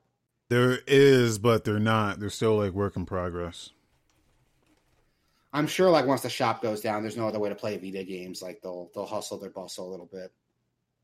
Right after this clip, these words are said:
Speaker 1: Yeah. Uh, there's, uh, well, if you really wanna talk about this, um, the piracy scene for Vita is huge. Um, you can literally download the games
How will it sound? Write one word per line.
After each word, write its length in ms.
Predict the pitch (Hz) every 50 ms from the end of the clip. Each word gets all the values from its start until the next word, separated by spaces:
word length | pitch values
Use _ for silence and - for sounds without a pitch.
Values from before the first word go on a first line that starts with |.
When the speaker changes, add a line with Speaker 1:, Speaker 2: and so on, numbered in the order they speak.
| _ -
Speaker 1:
Yeah. 240 | 120 120 123 131 127 - - _ _ - -
Uh, 280 | - 180 180 185 185 160 - - - - 160
there's, 360 | 131 151 165 170 170 151 -
uh, 340 | 160 147 139 135 131 147 135 104 98
well, 460 | 117 120 131 143 135 117 110 120 131 - - - - - -
if 120 | 143 117 117
you 100 | 120 120
really 220 | 135 147 156 143
wanna 180 | 123 117 107 101
talk 220 | 117 107 107 104
about 260 | 107 107 101 98 -
this, 300 | - 107 110 110 - - - -
um, 480 | 117 104 101 101 101 98 101 101 92 - - - _ _ _ _ _ _ _ _ _ _ _ - - - _ _ _ - _ _ -
the 80 | 123
piracy 640 | - - 147 160 170 165 147 - 139 131 123 117 113
scene 520 | 110 - - - 123 110 110 110 110 120 120
for 160 | - - 104
Vita 460 | 98 98 113 107 98 110 117 135 139 - -
is 220 | 104 104 98 - -
huge. 480 | 101 101 98 107 117 120 135 - - _ _ _ _ _ _ _ - -
Um, 420 | 104 101 104 104 104 101 104 101 - -
you 100 | 127 120
can 200 | 110 113 107 104
literally 380 | 110 131 135 135 131 127 127 120
download 720 | 98 92 117 120 127 127 117 107 104 101 98 104 104 107 - - - - - - - - - - - _ _ _ _ _ _ -
the 160 | 95 104 104
games 480 | 92 107 107 107 107 104 101 - -